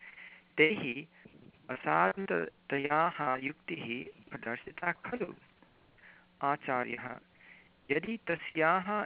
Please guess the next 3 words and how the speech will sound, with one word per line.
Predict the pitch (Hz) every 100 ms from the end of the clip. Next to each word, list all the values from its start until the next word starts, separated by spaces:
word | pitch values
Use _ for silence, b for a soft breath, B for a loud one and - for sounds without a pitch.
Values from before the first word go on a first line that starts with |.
| -
एव | 160 160 175
पारम्यम् | 175 - 135 147 160 160 160 156 160 170 139 113 - - B B -
अङ्गीक्रियेत | 131 131 160 175 - 175 165 156 156 - 175 131 101